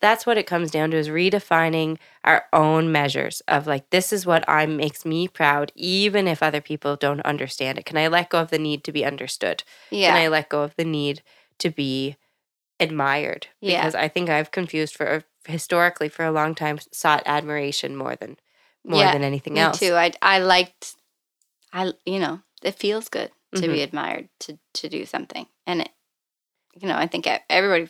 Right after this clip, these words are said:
Speaker 2: feels that way. But I think for me right now is I'm in a really interesting place where I am redefining that. I haven't defined it. I'm, I'm giving my
Speaker 1: Yeah,
Speaker 2: space
Speaker 1: you're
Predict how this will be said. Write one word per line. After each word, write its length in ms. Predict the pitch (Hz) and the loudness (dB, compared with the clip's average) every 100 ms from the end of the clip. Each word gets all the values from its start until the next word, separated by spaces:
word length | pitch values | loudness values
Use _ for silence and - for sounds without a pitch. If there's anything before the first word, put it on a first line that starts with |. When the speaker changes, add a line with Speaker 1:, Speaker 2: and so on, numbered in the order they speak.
| _ | _
Speaker 2:
feels 160 | 196 190 | -2 0
that 100 | 160 | 2
way. 100 | 180 | 2
But 100 | - | 4
I 140 | 202 | 4
think 240 | 220 240 233 | 4 0 -2
for 80 | 214 | 0
me 300 | 247 285 269 - - - _ 214 | 2 2 0 -12 -20 -20 _ 2
right 120 | 208 | 4
now 220 | 220 214 | 6 6
is 100 | 202 | 6
I'm 280 | 208 190 - _ _ _ _ _ _ | 4 2 0 _ _ _ _ _ _
in 140 | 196 202 | 2 4
a 100 | 196 | 4
really 300 | 196 214 214 | 6 6 4
interesting 400 | 214 - - 190 | 0 -6 -6 -2
place 240 | 190 190 | 0 0
where 100 | 180 | 2
I 200 | - 180 | 4 6
am 260 | 208 226 277 | 8 6 6
redefining 720 | 240 202 190 - 160 160 165 | 4 2 0 2 4 4 4
that. 200 | 156 151 | 2 2
I 60 | 165 | 0
haven't 440 | - 190 170 - | 2 2 2 -4
defined 420 | 175 - 170 208 | -4 4 4 4
it. 120 | 190 - _ _ - | 0 -6 _ _ -2
I'm, 280 | 165 175 - _ - | -2 -2 -8 _ -4
I'm 160 | - 190 | 0 2
giving 340 | 240 269 262 | 6 6 6
my 140 | 208 190 | 4 4
Speaker 1:
Yeah, 180 | 151 | 2
Speaker 2:
space 260 | - 220 | 6 6
Speaker 1:
you're 80 | 226 | 6